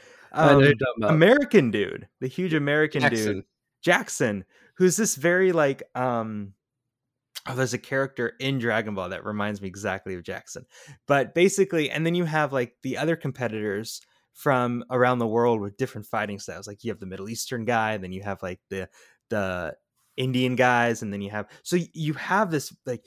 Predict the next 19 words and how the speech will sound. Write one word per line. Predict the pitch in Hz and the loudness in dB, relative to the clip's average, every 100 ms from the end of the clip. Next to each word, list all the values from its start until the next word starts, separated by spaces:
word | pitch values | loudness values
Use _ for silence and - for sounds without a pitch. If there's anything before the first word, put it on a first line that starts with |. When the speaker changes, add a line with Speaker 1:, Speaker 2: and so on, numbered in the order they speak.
| - | -20
Speaker 2:
huge | - - 165 175 151 | -16 -10 -4 -4 -4
range | 113 104 127 131 117 107 - | -6 -2 -2 -2 -4 -6 -10
of | 113 107 101 95 - _ _ _ _ _ | -6 -4 -4 -8 -14 _ _ _ _ _
the | 127 | -8
competitors | - 123 135 127 113 104 | -8 -8 -8 -6 -6 -6
looking | 104 107 120 117 98 92 _ _ _ _ - | -4 -4 -4 -6 -6 -10 _ _ _ _ -14
so | - - 123 | -6 -2 -2
different | 104 117 127 113 | -2 -6 -6 -8
from | 110 | -8
one | 104 101 | -6 -6
another. | 95 92 110 90 - - - | -8 -8 -10 -12 -18 -20 -6
And | 147 160 | 0 4
then | 208 202 | 4 4
they | 139 143 | 2 -2
each | - 180 - | -2 -4 -2
have | 165 147 | 0 2
their | 135 - | 2 2
own, | 131 135 135 | 0 0 0
like, | 110 104 | -4 -8